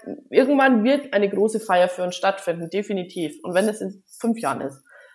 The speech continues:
Aber da werden wir alle Leute dabei haben, die wir dabei haben wollen.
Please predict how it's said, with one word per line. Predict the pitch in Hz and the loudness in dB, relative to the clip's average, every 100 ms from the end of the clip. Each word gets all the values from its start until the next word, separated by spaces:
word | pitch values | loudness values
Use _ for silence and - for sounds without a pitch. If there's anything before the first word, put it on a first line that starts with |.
| _ _ | _ _
Aber | - 180 190 | 4 6 6
da | 190 185 202 | 8 8 8
werden | 208 202 202 | 4 2 4
wir | 196 - - | 4 4 6
alle | 165 208 | 6 8
Leute | 240 208 208 226 220 | 6 6 6 4 0
dabei | 196 175 180 185 202 | -2 2 4 4 2
haben, | 220 220 220 | -2 -2 -4
die | 180 | -4
wir | 190 | -2
dabei | 180 170 170 | 0 2 0
haben | 165 | 2
wollen. | 156 170 262 - - | 4 4 2 -2 -14